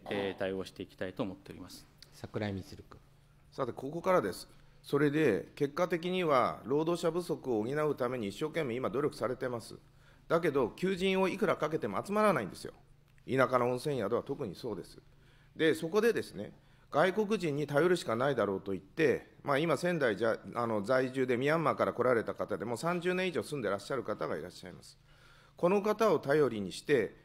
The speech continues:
Speaker 3: ミャンマーから外国人労働者を雇い入れたいと思ってるんですよ。ですが、外国人労働者として温泉宿で働ける場合にはですね、確か要件として、試験の要件として、二年以上の実務経験だと、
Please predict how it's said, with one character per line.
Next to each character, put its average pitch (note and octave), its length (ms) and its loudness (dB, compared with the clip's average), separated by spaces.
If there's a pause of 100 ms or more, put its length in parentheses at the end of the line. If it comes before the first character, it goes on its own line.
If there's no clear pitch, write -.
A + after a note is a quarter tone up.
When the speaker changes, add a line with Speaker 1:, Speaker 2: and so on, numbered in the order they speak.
(120)
Speaker 3:
ミ C#3+ 120 0
ャ G3+ 140 4
ン G3 120 0
マ C#3 160 2
ー - 60 -6
か D3 120 0
ら B2+ 300 4 (200)
外 D3 200 4
国 D#3+ 200 0
人 D#3 220 -2
労 D3 180 2
働 C#3+ 200 0
者 G3 120 2
を D3+ 80 2
雇 A2+ 300 0
い D3+ 60 2
入 D3 40 0
れ D3+ 120 4
た C#3+ 120 2
い B2 80 0
と - 80 -2
思 C#3+ 140 -2
っ G#2+ 40 -8
て - 140 -6
る B1+ 80 -12
ん C2 60 -14
で - 80 -20
す - 60 -20
よ。 - 80 -20 (580)
で F#3+ 100 6
す F#3+ 100 -2
が、 A#2 360 2 (680)
外 G3 240 6
国 G#3+ 240 2
人 G#3 240 2
労 G3+ 200 6
働 G3+ 240 4
者 E3 120 0
と B2 160 -2
し - 80 -8
て F#3 240 4
温 D#3 180 2
泉 F#3 300 0
宿 A#2 240 2
で F#2+ 60 0
働 D#3 360 0
け E3+ 80 0
る E3 100 2
場 D3 200 4
合 D3 80 2
に C#3 100 -2
は G#2 80 0
で - 80 -12
す - 120 -18
ね、 D#2+ 240 -8 (360)
確 F3+ 220 0
か C3+ 400 4
要 F#3+ 240 6
件 C3 240 -2
と F#2 120 -8
し - 80 -10
て、 G#2 500 0
試 - 140 -14
験 F#3+ 220 2
の B2 100 2
要 C#3+ 200 0
件 G#2+ 200 -2
と G2+ 120 -8
し - 80 -10
て、 B2 140 -4
二 C3 120 -2
年 F#3+ 240 2
以 F#3+ 60 -2
上 E3 160 0
の A2 80 -2
実 A2 140 -6
務 D3+ 220 -2
経 D#3 200 0
験 G2 220 -4
だ D3+ 120 2
と、 A#2 240 -2